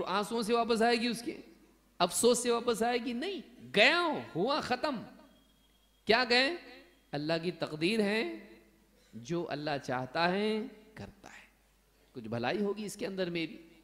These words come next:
कुछ भलाई होगी कि मेरे, मुझको नहीं मिली गाड़ी, कुछ न कुछ खैर इसमें होगी, मुझको नहीं मालूम। फ़इन लौ तफ्तहु अमल शैतान, इसलिए कि अगर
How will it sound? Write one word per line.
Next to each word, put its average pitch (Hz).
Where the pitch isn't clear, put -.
कुछ 135
भलाई 151
होगी 180
कि 208
मेरे, 190
मुझको 180
नहीं 220
मिली 208
गाड़ी, 143
कुछ 143
न 226
कुछ 226
खैर 240
इसमें 208
होगी, 196
मुझको 208
नहीं 330
मालूम। 131
फ़इन 240
लौ 214
तफ्तहु 214
अमल 185
शैतान, 143
इसलिए 208
कि 202
अगर 170